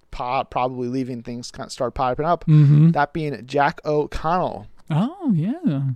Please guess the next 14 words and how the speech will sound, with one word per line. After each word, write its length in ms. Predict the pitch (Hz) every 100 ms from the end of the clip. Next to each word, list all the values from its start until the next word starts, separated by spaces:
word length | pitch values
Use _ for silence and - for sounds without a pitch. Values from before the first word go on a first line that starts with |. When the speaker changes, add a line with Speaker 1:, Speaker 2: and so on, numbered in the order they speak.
| -
Speaker 1:
Of 300 | - 117 110
Unbroken, 720 | - 123 127 139 147 135 139 135 -
seventy-one, 960 | - 151 135 127 131 143 139 139 139 139 - _
Startup, 680 | - 151 131 131 147 - - - - - _ -
uh, 640 | 120 110 107 104 95 104 120 _ -
that 280 | 110 -
Money, 600 | 156 151 160 156 151 147 139 - 170 139
what 260 | 143 131
was 320 | 131 147 143 135
the 80 |
Money 220 | 135 143 139
one, 360 | 143 139 143 131 -
uh, 320 | 123 120 123
with 120 | 123